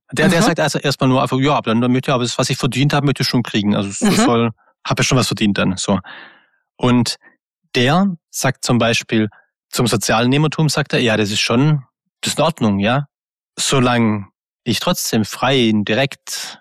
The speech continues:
Speaker 1: und schnell handeln kann, ist es für mich völlig fein, ja.
Speaker 2: Mhm.
Speaker 1: Also nicht, dass er sagt, das ist nicht gut oder sowas, aber es ist nicht so wichtig wie die Möglichkeit, einfach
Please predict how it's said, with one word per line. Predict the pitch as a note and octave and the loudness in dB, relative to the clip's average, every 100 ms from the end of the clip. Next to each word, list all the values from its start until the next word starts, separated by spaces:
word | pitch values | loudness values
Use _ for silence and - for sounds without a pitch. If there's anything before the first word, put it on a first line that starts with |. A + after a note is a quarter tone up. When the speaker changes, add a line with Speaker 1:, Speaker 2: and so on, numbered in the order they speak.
| - | -6
Speaker 1:
und | A2 | -4
schnell | - A#2+ F#2+ | 0 0 2
handeln | B2+ E3 D3 A#2+ | 2 4 2 2
kann, | G#2+ A#2 | 2 2
ist | A2 | 0
es | A2 | 2
für | C3 | 2
mich | A2+ | 2
völlig | D#3 D#3 C3+ | 2 0 0
fein, | - C#3+ G#2+ | 0 0 0
ja. | G#2+ C3 - | 0 -2 -2
Speaker 2:
Mhm. | F#3+ D3 F#3+ A3+ D#4 - _ | -2 0 2 2 -2 -8 _
Speaker 1:
Also | - A2 - _ _ B2 A2 | -4 -4 -6 _ _ -6 -4
nicht, | B2 A#2 | -2 -2
dass | A#2+ | 0
er | - | -2
sagt, | G#2+ | -2
das | G#2 | -2
ist | G2+ - | -2 -2
nicht | - | -2
gut | F#3 F#3+ | 0 0
oder | B2+ G#2 | 0 -2
sowas, | - A2 G#2 | 0 0 0
aber | G#2+ G#2+ | -2 -2
es | G#2+ | -2
ist | G#2+ | 0
nicht | A#2+ G#2 | 0 0
so | - G#2 | 0 0
wichtig | C#3+ - C3 A2 - | 0 0 -2 -2 0
wie | A2 G#2 G#2+ _ _ - | 2 2 0 _ _ -4
die | A2 | 2
Möglichkeit, | A#2+ A2+ - - G#2+ G#2 - | 2 0 -4 -4 -2 -2 -2
einfach | G#2+ A#2 G#2+ | -2 0 -4